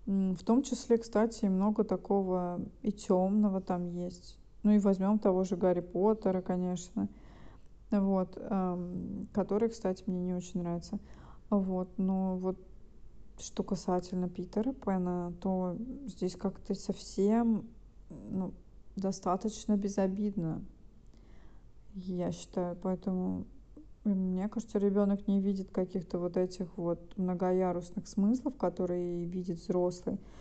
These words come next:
Поэтому чему-то мы иногда прямо вот, э, придаём такое значение, что вот это, м, как-то не очень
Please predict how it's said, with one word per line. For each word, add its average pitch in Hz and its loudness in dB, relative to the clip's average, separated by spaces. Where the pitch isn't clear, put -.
Поэтому 185 4
чему-то 196 6
мы 185 4
иногда 175 0
прямо 175 0
вот, 170 -2
э, 170 2
придаём 180 2
такое 180 0
значение, 190 2
что - -6
вот 170 -2
это, 190 -2
м, 185 0
как-то 180 -2
не 180 2
очень 180 0